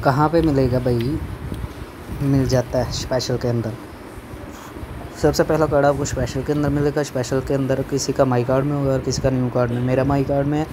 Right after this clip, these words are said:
क्योंकि मैंने वो पहले परचेज़ किया हुआ था, मेरा माई कार्ड के अंदर है। अभी इसको करते हैं स्क्रॉल नीचे की तरफ।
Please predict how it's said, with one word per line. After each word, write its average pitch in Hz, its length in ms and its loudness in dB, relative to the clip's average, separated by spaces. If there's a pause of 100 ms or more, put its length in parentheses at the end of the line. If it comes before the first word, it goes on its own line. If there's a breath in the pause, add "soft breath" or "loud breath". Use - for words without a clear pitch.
(600 loud breath)
क्योंकि 139 160 0
मैंने 139 240 4
वो 135 120 4
पहले 131 280 2
परचेज़ 123 400 0
किया 135 180 0
हुआ 131 180 4
था, 135 140 0
मेरा 131 240 4 (360)
माई 120 200 2
कार्ड 120 240 4
के 139 60 -2
अंदर 135 220 2
है। 131 100 4 (380)
अभी 131 440 0 (640 loud breath)
इसको 139 220 0
करते 135 260 4
हैं 135 120 2
स्क्रॉल 131 400 2
नीचे 135 220 2
की 139 100 -2
तरफ। 139 420 2